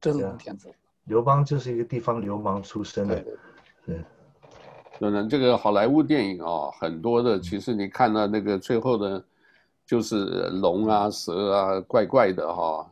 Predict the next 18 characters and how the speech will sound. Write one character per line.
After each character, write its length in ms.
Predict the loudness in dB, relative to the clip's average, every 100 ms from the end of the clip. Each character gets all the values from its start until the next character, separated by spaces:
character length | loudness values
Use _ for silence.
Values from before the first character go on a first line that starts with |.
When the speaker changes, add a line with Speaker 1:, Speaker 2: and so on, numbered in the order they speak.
| _
Speaker 3:
全 280 | -6 -4 -2
部 160 | -2
都 180 | 0 -4
是， 400 | -2 -4 -2 -4 _ _ _ _
都 140 | -2
是 160 | 2 2
那 140 | 2
个 120 | 2 2
样 220 | 0 -2
子， 100 | -8
全 280 | -4 -2 0
部 100 | -2
都 180 | -2 -4
是， 180 | -6 -6 -6 -6 -8 -8
都 120 | -8 -6
是 120 | -6
恶 240 | -2 -2
魔， 260 | -2 -6